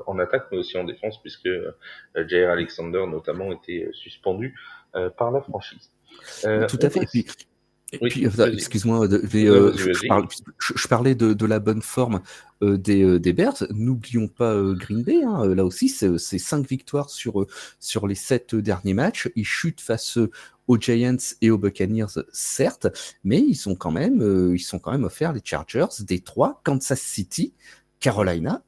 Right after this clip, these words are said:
Speaker 2: et Minnesota, euh, dernièrement. Donc, euh, euh, l'équipe est, euh, dans une belle dynamique, euh, aussi, et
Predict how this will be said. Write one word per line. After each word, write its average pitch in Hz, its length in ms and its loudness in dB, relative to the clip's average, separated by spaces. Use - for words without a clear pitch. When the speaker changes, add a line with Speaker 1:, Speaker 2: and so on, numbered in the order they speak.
Speaker 2:
et 208 140 8
Minnesota, 104 840 0
euh, 80 340 0
dernièrement. 135 580 0
Donc, 143 300 0
euh, 110 100 4
euh, 95 160 6
l'équipe 92 480 -2
est, 113 180 8
euh, 101 160 6
dans 107 160 0
une 101 240 -4
belle 190 280 8
dynamique, 151 640 0
euh, 110 240 4
aussi, - 400 -6
et 110 160 4